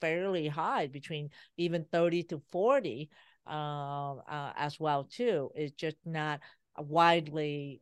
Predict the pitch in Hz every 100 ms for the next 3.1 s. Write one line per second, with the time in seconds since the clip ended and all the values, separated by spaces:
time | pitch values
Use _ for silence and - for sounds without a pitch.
0 | - 139 143 208 269 196 147 123 127 120
1 | - _ - 151 131 127 123 120 _ 147
2 | 143 139 135 127 120 139 139 135 135 127